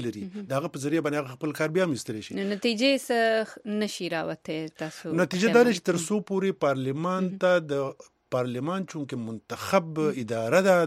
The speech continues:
Speaker 1: د، د دې ملک، هغې ته د فیصلو اختیار نه وي، هغې ته د پالیسیانو جوړولو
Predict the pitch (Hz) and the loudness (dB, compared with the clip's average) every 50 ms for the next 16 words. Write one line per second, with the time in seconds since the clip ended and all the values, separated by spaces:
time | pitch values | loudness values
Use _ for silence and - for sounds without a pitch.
0 | 147 156 151 151 147 143 143 131 131 117 123 123 120 139 156 165 160 - - _ | 2 2 2 2 2 0 -2 -4 -6 -4 -4 -4 -2 0 0 0 0 -4 -12 _
1 | _ - - - - _ _ _ - - - 127 139 135 214 220 220 214 - 190 | _ -20 -20 -20 -20 _ _ _ -16 -10 -8 -6 -4 -2 0 -2 0 2 0 2
2 | 156 151 139 - 139 127 - - 135 135 139 165 180 185 175 170 - 127 - - | 2 0 -2 -2 -4 -6 -6 -6 -6 -2 0 0 0 0 0 -2 -6 -10 -10 -8
3 | - - 180 185 185 185 175 170 180 170 165 170 160 156 156 _ - - - - | -2 2 6 6 6 6 6 4 2 2 2 2 2 2 0 _ -12 -20 -20 -20
4 | - - - - 135 135 208 220 - 190 165 160 147 135 147 143 139 131 - - | -20 -16 -12 -8 -4 -2 -2 -2 -2 -2 -4 -2 -2 0 0 -2 -2 -4 -4 -2
5 | 180 175 165 156 139 143 143 139 139 143 175 185 185 165 | -2 -2 -2 -2 -4 -4 -4 -2 0 2 2 2 2 2